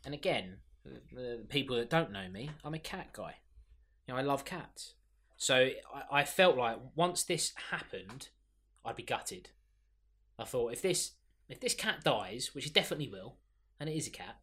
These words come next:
if it dies, I'm gonna seriously choke up. You know, my lip's gonna go and everything. When it happened, I was like, "This is shit." And the reason why I thought it was shit,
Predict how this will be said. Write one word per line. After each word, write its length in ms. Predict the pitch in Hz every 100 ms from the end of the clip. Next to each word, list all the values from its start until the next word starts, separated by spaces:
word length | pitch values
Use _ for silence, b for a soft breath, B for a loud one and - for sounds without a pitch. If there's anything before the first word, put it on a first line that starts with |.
| _ _ _ _ _
if 80 | 156
it 120 | 175
dies, 520 | 170 120 98 110 120 -
I'm 60 |
gonna 160 | 123 120
seriously 440 | - 127 117 -
choke 300 | 110 120 104
up. 240 | 104 90 - b b b b -
You 60 |
know, 60 | 107
my 100 | 117
lip's 220 | 151 -
gonna 180 | 156 131
go 260 | 127 123
and 100 | 120
everything. 420 | 120 117 - 95 92 - - - _ _ _
When 120 | -
it 60 | 202
happened, 640 | 208 262 - 104 147 175 - _ -
I 40 |
was 120 | 175
like, 200 | 185 180
"This 140 | 233 -
is 80 |
shit." 600 | - - - 269 - - - b b b
And 80 | -
the 40 | 180
reason 480 | 240 320 320 180 139
why 120 | 113
I 40 |
thought 220 | 113 120 101
it 60 |
was 80 | 92
shit, 440 | - 95 120 156